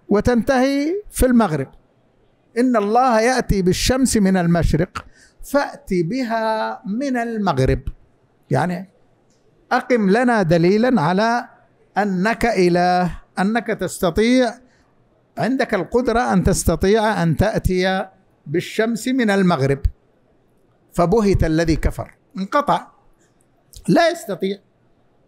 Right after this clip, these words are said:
لا يستطيع، هو كاذب حتى في دعواه الأولى،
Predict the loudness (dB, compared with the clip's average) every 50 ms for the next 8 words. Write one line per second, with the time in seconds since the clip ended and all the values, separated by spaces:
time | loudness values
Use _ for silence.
0 | _ _ _ _ -4 -2 2 2 2 2 2 2 2 2 2 2 2 2 2 0
1 | 0 0 0 2 2 2 2 2 0 0 0 0 -2 -2 -2 -4 -2 0 0 2
2 | 2 2 2 2 2 2 2 2 2 2 2 2 4 4 2 0 -2 -4